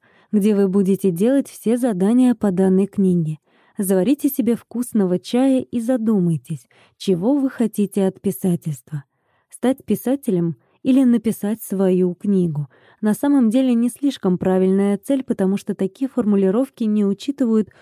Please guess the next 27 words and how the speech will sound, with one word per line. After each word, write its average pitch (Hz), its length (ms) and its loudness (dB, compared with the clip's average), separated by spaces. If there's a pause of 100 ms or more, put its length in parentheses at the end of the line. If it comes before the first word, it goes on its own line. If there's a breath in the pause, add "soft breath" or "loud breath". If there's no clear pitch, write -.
(160 soft breath)
что 262 300 -4
зачем 240 360 -2
оно 202 220 2
вам 196 220 0
надо. 170 400 -2 (640 soft breath)
Постарайтесь 202 680 -2
сейчас 240 420 -4
максимально 226 800 0
детально 196 560 0
прояснить 202 540 0
для 240 140 0
себя, 208 360 -4
что 214 360 0
именно 226 400 0
вам 208 360 0
нужно 214 380 2
от 185 140 -4
вашей 185 340 -4
первой 175 440 0
книги. 170 520 0 (300)
Например, 214 600 2 (380 soft breath)
общая 254 400 0
формулировка 202 840 2
цели: 160 480 -2 (300 soft breath)
написать 190 680 -2
первую 185 400 0
книгу. 156 460 -2